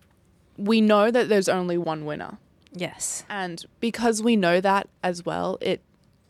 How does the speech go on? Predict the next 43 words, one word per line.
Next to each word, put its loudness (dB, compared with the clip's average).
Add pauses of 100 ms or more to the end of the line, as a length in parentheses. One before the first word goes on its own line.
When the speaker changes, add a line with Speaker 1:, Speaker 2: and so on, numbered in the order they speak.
(120)
Speaker 1:
it -2
lets -2
us -8
enjoy -4
it -8
so -6
much -4
more. -8
Like, -14
Speaker 2:
Mm. -12
Speaker 1:
it's, -18 (800)
it's -8
quite -2
a -2
fun -4
time. -12 (140)
I, -4 (160)
I, -8 (140)
it's -12
hard -2
to -6
explain, -10
but -6
it's -10
warm. -4
It's -12
a -4
very 2
warm -6
feeling. -16
Speaker 2:
So -2
you 0
are 2
saying, -6
so -4
you, -2
what -4
you're 2
saying -4
is, -8
like, -8
the -4
dyna-, -6